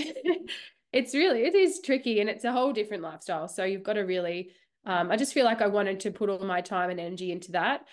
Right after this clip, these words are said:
Um, I still trained, like, I still was doing the thing where I was creating my training programs and going to the gym heaps and playing netball and stuff. So I was still active and, um,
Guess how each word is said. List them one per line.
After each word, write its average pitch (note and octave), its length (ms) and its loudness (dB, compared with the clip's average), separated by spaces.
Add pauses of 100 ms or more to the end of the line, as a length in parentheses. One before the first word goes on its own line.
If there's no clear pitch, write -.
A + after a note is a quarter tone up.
(260)
Um, A#3+ 200 4
I C4 80 4
still F4+ 260 2
trained, A#3+ 460 0
like, A3 140 -2
I A3+ 60 -2
still A3 480 -4
was A3 200 -10
doing G3+ 200 -2
the G3 60 -4
thing G3+ 220 -4
where F#3 100 -2
I F3 60 0
was F3+ 120 -6
creating G#3+ 320 -2
my G#3 80 -6
training F#3+ 380 -6
programs F3+ 560 -4
and E3+ 180 -8
going A3+ 180 2
to A3+ 60 -2
the G#3+ 40 -4
gym G3+ 220 -4
heaps F#3 460 -6
and E3+ 240 -6
playing G#3+ 260 0
netball F#3+ 340 -2
and F#3+ 120 -6
stuff. A#3 280 0
So A3+ 120 -2
I G#3 40 2
was A3 100 -4
still C4+ 260 0
active B3 460 -6 (480)
and, G#3 200 0
um, F#3+ 440 -2